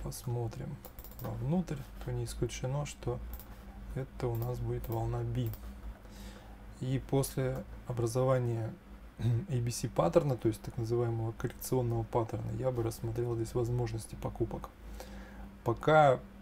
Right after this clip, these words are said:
предпочту постоять в стороне, так как нет четкой картины. А,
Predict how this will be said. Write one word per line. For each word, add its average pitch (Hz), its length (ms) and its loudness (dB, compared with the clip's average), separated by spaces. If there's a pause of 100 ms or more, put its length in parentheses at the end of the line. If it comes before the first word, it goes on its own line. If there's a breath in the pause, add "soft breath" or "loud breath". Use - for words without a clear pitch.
(160)
предпочту 117 760 0 (220)
постоять 117 640 0
в - 80 -10
стороне, 120 580 0
так - 240 -2
как 113 180 -4
нет 120 180 -2
четкой - 360 -2
картины. 117 460 -2 (2500 loud breath)
А, 110 340 0